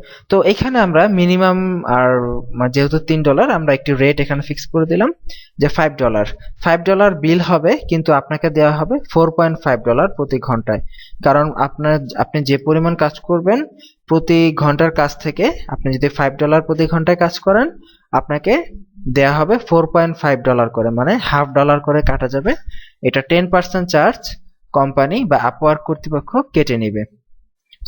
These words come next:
So এটা সব ফ্রিল্যান্সিং ওয়েবসাইটই নেয়, কিছু চার্জ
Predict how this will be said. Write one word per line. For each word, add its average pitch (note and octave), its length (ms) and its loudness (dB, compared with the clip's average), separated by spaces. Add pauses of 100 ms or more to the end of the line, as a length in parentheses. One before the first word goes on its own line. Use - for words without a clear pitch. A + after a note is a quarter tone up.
So F3 80 4
এটা F#3+ 380 4
সব G3 320 0
ফ্রিল্যান্সিং F3+ 540 0
ওয়েবসাইটই D#3+ 460 2
নেয়, D3+ 220 2 (400)
কিছু D#3 220 2
চার্জ D#3 300 2